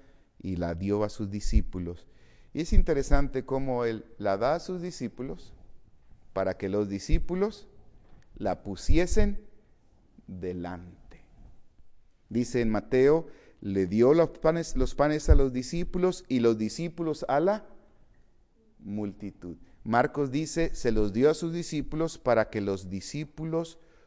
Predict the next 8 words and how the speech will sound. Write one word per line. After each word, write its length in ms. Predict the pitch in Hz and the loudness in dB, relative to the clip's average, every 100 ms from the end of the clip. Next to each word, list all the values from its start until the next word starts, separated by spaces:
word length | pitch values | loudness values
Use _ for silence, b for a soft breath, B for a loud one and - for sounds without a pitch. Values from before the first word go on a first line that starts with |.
| b | b
los 340 | 107 110 104 - | -2 0 0 -4
pusiesen 920 | 101 98 - 120 135 - 147 151 - b b b - | -10 -10 -4 2 2 2 -2 -4 -10 b b b -16
delante 640 | 98 104 101 107 104 - | -4 -2 0 0 -2 -4
y 80 | 98 | -4
repartió 520 | 95 98 95 90 127 | -2 -2 -2 -2 -2
los 200 | 135 135 | 0 0
dos 240 | 117 127 - | -2 -4 -4
peces 580 | 131 139 151 139 - | -6 -4 -4 -2 -2